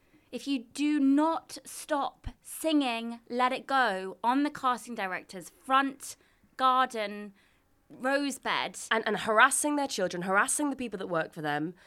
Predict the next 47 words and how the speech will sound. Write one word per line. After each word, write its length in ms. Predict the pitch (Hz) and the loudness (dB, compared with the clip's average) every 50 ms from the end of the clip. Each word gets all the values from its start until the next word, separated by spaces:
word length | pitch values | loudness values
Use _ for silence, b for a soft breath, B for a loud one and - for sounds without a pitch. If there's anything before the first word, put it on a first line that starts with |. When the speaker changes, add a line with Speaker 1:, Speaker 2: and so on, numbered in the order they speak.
| b b b b - | b b b b 0
Speaker 2:
not 240 | 202 226 254 - - | 2 2 2 2 0
leaving 260 | 262 277 269 285 294 | -2 -2 0 0 -2
the 60 | 285 | -2
premises, 640 | - 233 208 185 180 165 - - 160 156 160 - - | -2 -2 -2 -2 -2 -2 -4 -4 -4 -6 -6 -6 -4
you 60 | 185 | -2
know, 180 | 175 156 151 147 B B B - | -2 -2 -2 -4 B B B -14
ruffling 520 | 196 175 190 247 254 - - 277 269 254 | -6 0 2 2 2 2 0 -2 0 0
up 160 | 247 233 - 214 | 0 -2 -2 -2
their 140 | 226 220 | -2 -2
bins, 640 | 208 196 180 160 151 151 165 185 196 - - - b b b b b - | 0 0 2 2 2 2 0 -2 -4 -6 -8 -10 b b b b b 0
going 260 | 220 226 233 247 233 | 4 4 4 4 2
through 180 | - - 254 240 | 0 -4 -2 0
their 120 | 226 214 | 2 2
bins. 580 | 196 185 175 160 156 165 180 214 - - - b b b b b b b b b _ _ _ - | 2 0 0 0 0 -2 -4 -6 -8 -12 -14 b b b b b b b b b _ _ _ -2
If 180 | 320 320 311 | -2 -2 0
you 320 | 339 339 370 392 381 370 370 - - | 2 4 4 4 4 4 0 -4 -12
really, 800 | 240 240 247 269 349 359 359 370 370 370 370 359 349 339 320 302 | -14 -8 -4 0 2 2 4 2 2 2 2 0 0 -2 -4 -6
really 440 | 220 220 262 285 294 294 285 285 - | -4 -2 0 2 2 2 0 0 -2
care 360 | - - 240 233 233 226 226 | -6 -6 -4 -2 -2 -2 -2
about 380 | 214 202 190 180 175 170 - - | 0 2 2 2 2 2 -2 -6
y-, 140 | - 185 180 - | -12 -14 -14 -12
what 200 | 185 185 196 - | -8 -8 -6 -4
you're 100 | 185 180 | -4 -4
doing, 560 | 160 185 214 220 202 165 - 98 - 208 202 b b b b b b b - | -2 0 0 0 0 0 -4 -6 -8 -12 -12 b b b b b b b -2
that 200 | 220 214 - - | 0 0 0 0
you're 180 | 220 254 247 | 2 2 2
eventually 480 | 254 247 320 370 392 - - 349 311 254 | 2 2 2 0 0 -2 -4 -4 -4 -2
gonna 200 | - 247 247 233 | -2 -2 -2 -2
get 140 | 240 226 214 | 0 0 0
an 80 | 208 214 | 2 2
answer 480 | 240 262 254 240 - - 160 143 147 - | 2 0 -2 -2 -2 -2 0 0 0 0
at 280 | - 170 - - - 196 | 0 0 0 0 -2 -2
knocking 320 | 196 190 180 - 190 185 | -2 -2 -2 -2 -2 -4
at 80 | 175 - | -2 0
that 200 | 180 175 - 185 | -2 -2 -2 -2
door. 300 | 190 180 165 151 139 - | -4 -2 -2 -2 -2 -2
And 140 | - 185 185 | -2 -2 0
yes, 260 | 175 247 247 220 - | 2 2 2 2 0
there's 160 | - 196 165 156 | -2 -4 -4 -4
a 60 | 151 | -4
restraining 380 | 147 139 - 160 147 139 143 | -6 -6 -6 -6 -6 -6 -6
order 200 | 139 135 135 135 | -6 -6 -6 -6
against 260 | 135 131 135 131 - - | -6 -6 -8 -8 -10 -12
us 120 | 135 - | -12 -12
now. 260 | - 131 127 - - - | -12 -12 -10 -12 -10 -6
And 120 | - 160 156 | -4 -4 0
yes, 440 | 160 196 208 202 165 - - - B | 4 4 4 4 4 2 -4 -8 B